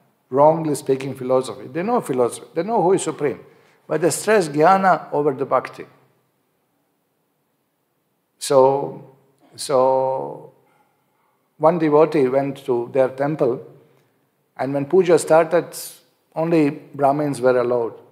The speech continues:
inside that inner sanctum, you know. So this foreign devotee was looking, looking a little sad. So he was talking to one Brahman, and Brahman said, "Sorry, I have to go now. You cannot come." And he said,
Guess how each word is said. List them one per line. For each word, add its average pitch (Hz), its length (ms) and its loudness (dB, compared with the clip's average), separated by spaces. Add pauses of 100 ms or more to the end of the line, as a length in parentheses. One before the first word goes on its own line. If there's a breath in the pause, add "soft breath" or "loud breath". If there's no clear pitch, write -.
(380)
inside 123 480 4
that 107 300 -8
inner 123 220 -4
sanctum, 110 460 -10 (200)
you 110 60 -20
know. 107 180 -20 (140)
So - 160 -10
this 151 340 -4
foreign 147 360 2
devotee 139 460 0 (680)
was 131 180 -6
looking, 160 280 0
looking 147 240 0
a 139 40 -4
little 147 160 0
sad. 123 400 2 (500)
So - 120 -18
he 156 60 -4
was 156 140 -2
talking 160 340 2
to 139 80 -2
one 139 180 2
Brahman, 151 360 2
and 127 120 -4
Brahman 131 200 -2
said, 113 120 -16
"Sorry, 120 340 -6
I 113 200 -6
have 127 140 -6
to 117 60 -16
go 123 140 -8
now. 123 360 -6 (120)
You 107 80 -18
cannot 120 360 -10
come." 104 220 -8 (920)
And 127 140 -6
he 151 120 -2
said, 147 340 -2